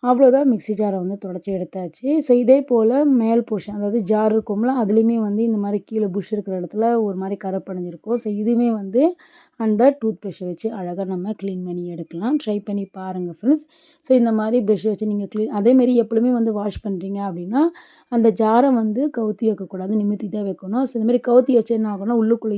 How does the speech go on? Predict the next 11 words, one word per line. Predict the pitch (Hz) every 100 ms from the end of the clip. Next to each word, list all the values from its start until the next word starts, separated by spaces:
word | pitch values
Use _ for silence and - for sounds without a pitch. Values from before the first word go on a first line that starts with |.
| 208
ஈரப்பதம் | 214 214 190 - - - 208 196
பட்டு | 196 190
பட்டு | 190 175 247
அந்தந்த | 214 202 202 190
இடத்துல | 185 214 190
வந்து | 220
ஒரு | 208 190
மாதிரி | 196
கரை | 196 190 185
கரையா | 190 185 190
படிஞ்சிருக்கும். | 180 170 175 175 208 269